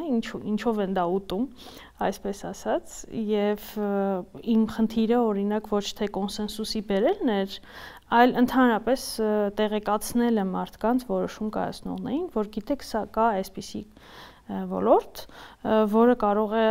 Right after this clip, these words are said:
ազգային անվտանգությունից սկսած մինչև տարածքային կառավարման ոլորտ շատ պետքական լինել և հիմնասյուն լինել։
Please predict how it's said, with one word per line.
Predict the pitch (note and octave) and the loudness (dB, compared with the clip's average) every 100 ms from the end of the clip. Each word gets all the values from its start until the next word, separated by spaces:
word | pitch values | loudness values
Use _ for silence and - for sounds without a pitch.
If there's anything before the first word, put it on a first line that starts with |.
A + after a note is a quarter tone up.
| A3 | 2
ազգային | A3+ A3+ A3+ A#3 A3 | 2 4 4 4 4
անվտանգությունից | F#3 F#3 F3+ F3+ G3 G3 - G3+ G3+ G3 | 0 -4 -4 -2 -2 -4 -2 2 2 0
սկսած | - - - A3 F4+ - - - - - - - | -4 -2 0 2 0 -2 -8 -10 -18 -20 -20 -2
մինչև | G#3 G#3 G#3+ A3+ | 2 2 2 0
տարածքային | G3+ F#3+ G3 - G3+ F#3+ | 0 0 -2 -4 -4 -4
կառավարման | F#3 F3 F3 F3 F#3 F#3 F#3 | -4 -4 -6 -8 -6 -6 -6
ոլորտ | F3+ F3 G#3+ C#4+ - - G#3 - | -6 -2 -2 -2 -6 -16 -16 -16
շատ | G3+ A3 G3 | -8 -6 -6
պետքական | - F#3+ - G3+ G#3 A3 | -8 -8 -8 -4 -2 0
լինել | G#3 F#3 F3+ C4+ G4 - - _ - - - - - | 0 -2 -2 -2 -4 -8 -20 _ -20 -20 -20 -10 -2
և | G3 G3 G3 | 4 4 4
հիմնասյուն | G3 G3 F#3+ E3+ F#3+ F#3+ | 4 4 2 -2 -4 -4
լինել։ | E3+ D#3 C#3+ | -6 -8 -12